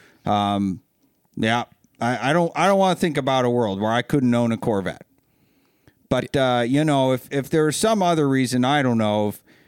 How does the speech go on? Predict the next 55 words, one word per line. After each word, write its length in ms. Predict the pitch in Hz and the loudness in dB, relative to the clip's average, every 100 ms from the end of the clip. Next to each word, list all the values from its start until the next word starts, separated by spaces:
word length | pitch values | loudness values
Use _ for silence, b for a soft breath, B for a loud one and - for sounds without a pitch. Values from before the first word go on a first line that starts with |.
| b | b
if 60 | 123 | -2
I, 180 | 143 | -2
my 280 | 139 135 156 | -2 -2 -2
joints 400 | 147 143 160 143 | 0 0 0 -4
started 320 | - 151 139 | -2 0 0
getting 240 | 127 139 139 | -2 -2 0
old, 260 | 135 139 | 2 2
I 80 | 131 | 0
couldn't 260 | 127 147 135 | -2 -2 -2
get 200 | 135 120 | -4 -2
down 260 | 131 131 131 | -2 0 2
into 260 | 131 127 | 2 2
it, 160 | 127 - | 0 -2
couldn't 240 | 143 139 | -4 -2
work 260 | 131 135 - | -2 -2 -4
the 80 | 123 | -6
clutch 380 | - 131 117 | 0 0 0
or 80 | 120 | -4
something, 320 | - 117 104 | -4 -4 -2
I 80 | 113 | -2
think 240 | 117 143 143 | -2 -2 0
I 80 | |
might 280 | 135 127 131 | 0 0 -2
buy 260 | 120 123 120 | -2 0 0
a, 280 | 120 117 110 _ b b b b b _ _ - | 0 0 -2 _ b b b b b _ _ -6
I 60 | 120 | 0
might 240 | 139 156 | 0 0
buy 180 | 147 147 | 0 0
a, 360 | 143 143 143 113 | 0 0 -4 -4
I 40 | |
might, 260 | 180 240 247 | 0 0 0
I 120 | 185 220 | 0 0
might 200 | 233 226 | 2 2
buy 140 | 196 | 0
a 60 | 180 | -2
Cadillac 520 | 185 170 156 147 - | 0 0 2 0 -2
X 240 | 135 - | -4 -2
L 160 | 135 113 | 0 0
R. 280 | 90 55 - - | -2 -6 -14 -8
You 120 | 107 | -4
know, 100 | 104 | 0
that's, 440 | 110 120 - - - _ | 0 -2 -6 -12 -14 _
that's, 440 | 120 117 - - - b b b b b b _ - | -6 -4 -4 -8 -10 b b b b b b _ -16
it's 100 | - | -8
got, 260 | - 165 160 | -4 -4 -4
it's 140 | - - | -8 -4
got 220 | 196 175 | -2 -2
an 80 | 165 | 0
L 180 | 151 | 2
S 200 | 147 139 | 2 0
engine 380 | 143 127 117 120 | 0 0 0 0
in 140 | 117 120 | 0 0
it. 80 | 123 | -2
It's, 140 | - | -4
it's, 240 | 135 135 | -4 -4